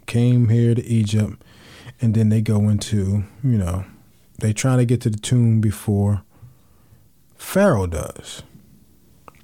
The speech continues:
So, in the third episode, that's what I'm on now. When we get to the third episode, Mark is, like, really trying to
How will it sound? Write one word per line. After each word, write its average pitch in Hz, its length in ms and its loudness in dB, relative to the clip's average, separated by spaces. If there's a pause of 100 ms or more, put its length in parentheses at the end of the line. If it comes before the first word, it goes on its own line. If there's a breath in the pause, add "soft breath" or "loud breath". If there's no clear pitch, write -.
(200)
So, 120 460 0 (1600 soft breath)
in 127 100 0
the 117 80 0
third 190 280 2
episode, 98 640 -4 (340)
that's - 240 -6
what 101 80 -2
I'm 73 140 -6
on 55 180 -10
now. 53 320 -10 (1400 loud breath)
When 120 140 2
we 117 120 2
get 143 200 2
to 123 80 0
the 113 80 2
third 110 240 0
episode, 98 580 -4 (1500 loud breath)
Mark 127 340 0
is, 110 160 -2
like, 101 480 -2
really 117 540 2
trying 113 300 -2
to 98 200 -2